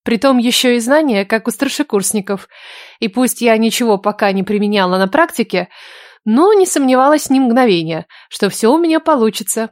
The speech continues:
Я вообще была твёрдо настроена на победу. Но Рев упорно стоял на своём. "Только защита, Кира", наставлял он меня как раз перед тем, как надо было идти на состязание.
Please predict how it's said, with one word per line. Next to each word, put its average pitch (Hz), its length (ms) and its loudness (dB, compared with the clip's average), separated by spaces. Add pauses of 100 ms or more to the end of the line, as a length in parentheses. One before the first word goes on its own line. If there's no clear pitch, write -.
Я 208 180 -2
вообще 226 360 0
была 220 240 2
твёрдо 226 380 2
настроена 233 480 2
на 220 140 0
победу. 180 540 0 (140)
Но 226 320 4
Рев 226 440 0
упорно 277 640 0
стоял 220 420 0
на 214 80 -2
своём. 165 540 -2 (680)
"Только 196 420 2
защита, 180 500 -2
Кира", 175 380 -4 (540)
наставлял 240 680 2
он 269 220 2
меня 247 280 2
как 226 200 -2
раз 233 240 0
перед 202 260 0
тем, 269 220 0
как 202 240 -2
надо 214 260 2
было 202 300 -2
идти 220 160 -4
на 214 100 0
состязание. 175 800 -4